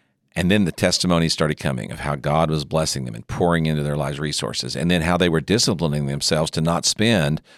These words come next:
so they could give. They also had more money to pay down their debt, and it just, one thing led to another.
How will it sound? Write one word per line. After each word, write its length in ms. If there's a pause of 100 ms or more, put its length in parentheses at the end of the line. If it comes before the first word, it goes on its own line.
(100)
so 160
they 140
could 220
give. 440 (240)
They 100
also 280
had 160
more 160
money 220
to 80
pay 160
down 180
their 140
debt, 440
and 200
it 80
just, 240
one 180
thing 160
led 160
to 80
another. 360